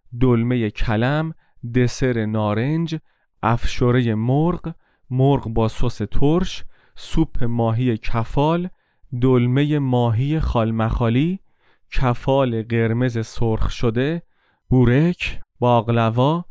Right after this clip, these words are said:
حلوای صابونی، زرده، سوپ سیرابی، فالوده، انگور، میوه‌های خشک نازک، خوشاب میوه و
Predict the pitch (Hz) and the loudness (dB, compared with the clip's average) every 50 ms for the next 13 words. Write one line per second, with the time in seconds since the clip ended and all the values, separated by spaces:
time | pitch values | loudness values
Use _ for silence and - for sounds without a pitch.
0 | - - _ _ _ - - 117 117 117 117 117 117 127 135 135 123 117 - - | -18 -20 _ _ _ -6 -4 -2 -2 -2 -2 -2 0 0 0 0 0 -4 -6 -4
1 | - 120 113 110 107 117 117 117 113 117 131 151 165 170 165 - - _ _ _ | -2 -2 0 0 0 0 0 0 0 0 0 0 -2 -4 -6 -10 -16 _ _ _
2 | _ _ _ _ _ _ - 120 113 110 123 120 117 113 113 110 107 104 107 127 | _ _ _ _ _ _ -8 -8 -4 -2 0 2 2 2 0 -2 -2 -2 0 0
3 | 143 165 175 175 - - _ _ _ _ - - - - - 160 - - - - | 0 0 0 -2 -6 -10 _ _ _ _ -20 -20 -6 -4 -2 -2 0 2 2 2
4 | 123 - - - 120 117 110 113 110 110 123 139 160 175 175 - - - - - | 2 0 -2 -4 -2 0 2 2 2 2 2 0 -2 -2 -6 -10 -16 -18 -14 -14
5 | - - - 139 127 120 117 113 110 110 110 110 101 113 117 143 160 170 165 - | -12 -4 0 2 2 4 2 2 2 0 0 0 0 0 0 2 0 -2 -6 -10
6 | _ _ _ _ _ _ - 120 117 113 110 110 113 113 127 151 170 185 180 175 | _ _ _ _ _ _ -4 -2 0 0 0 -2 -2 0 0 2 2 2 0 -2
7 | - - - - - - 120 123 123 120 110 117 113 113 127 131 127 113 113 113 | -4 -8 -14 -20 -12 -4 -2 0 0 0 0 0 0 0 0 0 -2 -2 -4 -6
8 | - - - 127 123 - - - 123 113 113 110 113 113 113 110 120 143 160 180 | -4 -2 -2 -4 -4 -4 -6 -6 -4 -2 0 0 0 0 -2 0 0 0 0 0
9 | 185 - - - - - - _ _ _ _ _ - - - - 127 131 123 - | -2 -2 -2 -2 -4 -4 -10 _ _ _ _ _ -6 -4 -2 -2 -2 -2 -2 0
10 | - 131 131 131 120 120 113 113 113 117 120 120 120 117 127 160 175 160 156 147 | 0 0 0 0 -2 -2 -2 -2 -2 -2 -2 -2 -2 -2 -2 -2 -2 -2 -2 -2
11 | 143 143 | -2 -4